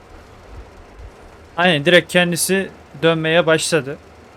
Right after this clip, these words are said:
Bu arada acaba şu, e, soru işaretinin olduğu yere, yakın yere gideceğiz mi? En son o kaldı. Onu da yapmak istiyorum.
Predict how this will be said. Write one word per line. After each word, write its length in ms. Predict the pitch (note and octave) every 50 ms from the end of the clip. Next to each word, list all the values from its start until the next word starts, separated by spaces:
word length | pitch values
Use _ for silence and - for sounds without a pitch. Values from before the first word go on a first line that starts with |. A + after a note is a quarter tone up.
| - - - - - - - - - - - - - - - - - - - - - - - - - - - - - - -
Bu 80 | D#3+
arada 240 | E3 F#3 G3+ F3 F#3+
acaba 380 | E3+ D#3+ E3 F#3 F#3+ G#3 G3+ F#3
şu, 340 | - - G3 G3 F#3+ F3
e, 240 | D#3+ D#3 D#3 D#3 D#3
soru 260 | D3+ - - D#3 D#3
işaretinin 500 | E3+ E3 - F3+ F3 E3+ E3+ - - E3
olduğu 300 | E3 E3 E3 D#3 E3+ E3+
yere, 380 | E3 D#3+ E3 E3 F3 F3+ F3 F3 - - - -
yakın 320 | C#3+ C#3+ C#3+ - E3+ D#3+
yere 220 | D#3 D#3 D#3 D#3+ E3
gideceğiz 480 | D3 C3+ - - - E3+ F3 D#3+ C3
mi? 120 | A#2+ C3+ D3+ G3 G#3 - - - - - - - - - - - - - - - - - - - - - -
En 100 | G3 F#3
son 240 | - - F3+ F#3 F3
o 220 | F#3 F3 E3+ D#3+
kaldı. 320 | - - D3 C#3 C3 B2+
Onu 220 | D3+ D3 C#3+ D#3 D3+
da 80 | D#3
yapmak 360 | C#3 C3 - - D3+ D3 C#3+ -
istiyorum. 460 | - - - - D3 C#3 C3+ D3